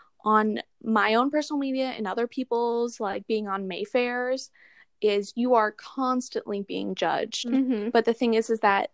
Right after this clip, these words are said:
Speaker 1: that shouldn't matter to you. Like, it should and it will. But the thing is, is, like, those people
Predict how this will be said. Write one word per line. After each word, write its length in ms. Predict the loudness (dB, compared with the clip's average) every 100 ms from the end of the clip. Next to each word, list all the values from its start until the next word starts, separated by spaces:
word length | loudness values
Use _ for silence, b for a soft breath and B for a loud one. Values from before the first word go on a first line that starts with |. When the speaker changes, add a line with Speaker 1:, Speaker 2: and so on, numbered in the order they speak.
| -4
Speaker 1:
that 440 | 0 0 0 -4 -10 _ _ _ -14
shouldn't 540 | -12 -2 0 0 -2 _ _ _ -4
matter 420 | 0 2 2 0
to 200 | 0 0
you. 460 | 2 2 2 0 -4 B B
Like, 260 | 0 0 -2
it 180 | -4 -4
should 540 | -2 2 2 2 0 -2
and 140 | -2
it 160 | 0 -2
will. 560 | 0 0 0 0 -4 -8 b b
But 100 | -2
the 100 | 0
thing 200 | -2 -2
is, 120 | 0
is, 140 | 0 0
like, 240 | -2 -4 _ _ -6
those 420 | 2 4 4 2
people 640 | -2 -4 0 0 2 -2